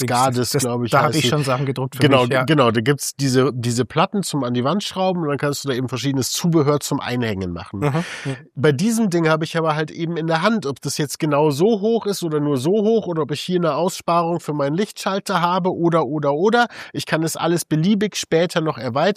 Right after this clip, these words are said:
Speaker 1: Man kann es auf verschiedene Arten alles zusammensetzen, ineinander klipsen, verschrauben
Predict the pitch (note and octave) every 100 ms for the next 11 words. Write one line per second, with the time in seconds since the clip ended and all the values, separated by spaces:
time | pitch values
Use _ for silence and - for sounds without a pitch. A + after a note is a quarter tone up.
0 | G3 E3 C#3+ D#3 D3 C3 - C3 F#3 F3
1 | D3+ C#3+ D#3 E3 C#3 D3 - C3+ B2+ E3+
2 | G3+ E3+ E3 E3+ - D#3 F3 E3+ D#3 F3
3 | F3 D#3+ - E3+ - - D3 D3 - C#3
4 | D3+ F3+ F3+